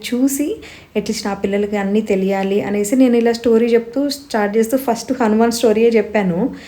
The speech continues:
And ఆ హనుమాన్ స్టోరీ ఏం చెప్పాను అంటే అదే చిన్నప్పుడు సూర్యుడిని, ఆ, పండు అనుకొని వెళ్ళి మింగపోతాడు. And హనుమాన్ మీద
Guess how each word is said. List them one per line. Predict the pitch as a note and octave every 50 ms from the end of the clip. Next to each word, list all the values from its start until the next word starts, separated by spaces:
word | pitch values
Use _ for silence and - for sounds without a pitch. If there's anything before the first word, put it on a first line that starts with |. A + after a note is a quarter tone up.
| - - - - - _ _ _ - G#3
And | G3+ G3 G3 F#3 F#3+ -
ఆ | G3 F#3
హనుమాన్ | - G#3+ G#3 G#3 A#3 A#3 A3+ A3+
స్టోరీ | - A3 G#3 G3+ G#3+ G#3
ఏం | G#3 G#3 G#3 G#3 -
చెప్పాను | A3 A3 - G#3 G3 G3 G3 G3
అంటే | F#3+ F#3+ F#3 G#3 G3
అదే | F#3 F3+ F3+ F3+ F3+ -
చిన్నప్పుడు | - G#3 G3+ G3+ G3+ G3+ G3 G3 G3+ G3+ G3+ G3 -
సూర్యుడిని, | - G3+ G3 G3+ G#3 G3+ G3 F#3+ F#3+ F#3+ F#3 F#3 - - - -
ఆ, | F3+ F3+ F3+ F3+ F3+ F3+ F3+ -
పండు | F#3+ F#3 F3+ F#3 G3 G3
అనుకొని | F#3 F#3 F3+ F3+ F#3 F3+ F#3 F#3 F3+
వెళ్ళి | F3 E3+ F3+ F#3 F#3 F#3
మింగపోతాడు. | F3 F3 F3 F3+ F3 - F#3 F3+ F3+ F#3 F3 E3+ E3+ F3 F3+ F3+ - - - - - - -
And | G#3+ G#3 G#3
హనుమాన్ | G#3 G#3 G3 G3+ G3+ G3+ G3+ G3+
మీద | G3